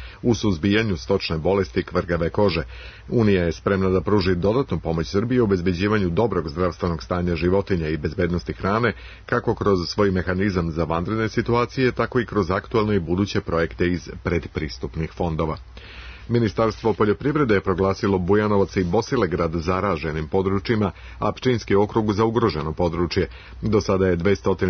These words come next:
pedeset grla ubijeno, a sumnja se da je još sto osamdeset zaraženo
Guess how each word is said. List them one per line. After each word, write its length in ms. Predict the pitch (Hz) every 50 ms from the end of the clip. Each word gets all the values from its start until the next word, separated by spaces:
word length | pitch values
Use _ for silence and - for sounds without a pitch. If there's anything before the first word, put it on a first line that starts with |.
| 90 -
pedeset 400 | 95 92 98 95 - 107 92 90
grla 280 | 87 98 95 95 87
ubijeno, 480 | 82 80 76 85 85 92 107 131 143 135
a 40 | 127
sumnja 320 | - - 127 127 123 117
se 160 | 101 - 110
da 100 | 98 101
je 80 | 101 101
još 200 | 101 101 98 -
sto 120 | - -
osamdeset 580 | 113 107 98 - - 98 98 98 95 - 101 90
zaraženo 560 | 87 104 104 104 101 90 76 80 80 80 -